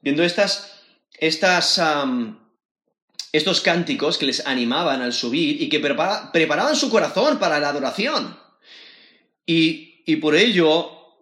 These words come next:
eh, vemos aquí en el Salmo ciento treinta y cuatro la conclusión de estos cantos. Como mencioné antes,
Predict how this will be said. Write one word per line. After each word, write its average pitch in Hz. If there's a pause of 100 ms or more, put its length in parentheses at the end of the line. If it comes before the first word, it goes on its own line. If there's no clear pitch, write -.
(640)
eh, 123
vemos 170
aquí 165
en 151
el 139
Salmo 233
ciento 240
treinta 214
y 147
cuatro 220
la 147
conclusión 175
de 180
estos 196
cantos. 285
Como 147
mencioné 165
antes, 233